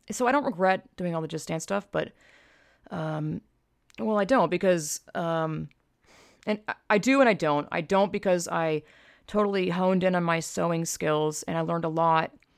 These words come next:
And, um, it showed me how good I was at sewing and how I can just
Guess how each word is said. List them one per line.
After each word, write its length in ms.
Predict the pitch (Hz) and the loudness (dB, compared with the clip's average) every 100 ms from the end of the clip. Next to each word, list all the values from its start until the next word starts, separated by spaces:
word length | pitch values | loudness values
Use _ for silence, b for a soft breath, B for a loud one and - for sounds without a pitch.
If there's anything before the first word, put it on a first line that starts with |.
| b b b b - | b b b b -12
And, 480 | 175 151 156 156 151 | -6 -4 -2 -2 -4
um, 220 | 175 160 175 | -4 -4 -4
it 60 | |
showed 220 | - 185 | -2 -4
me 100 | 175 | -2
how 120 | 180 165 | -4 -2
good 180 | 160 | 0
I 120 | 170 175 | 0 2
was 180 | 185 | 0
at 100 | 175 | -2
sewing 440 | - 175 208 180 160 | -4 -2 0 0 -2
and 100 | 170 | -4
how 160 | 175 | -4
I 80 | 175 | -4
can 100 | 175 | -6
just 260 | 170 165 | -8 -10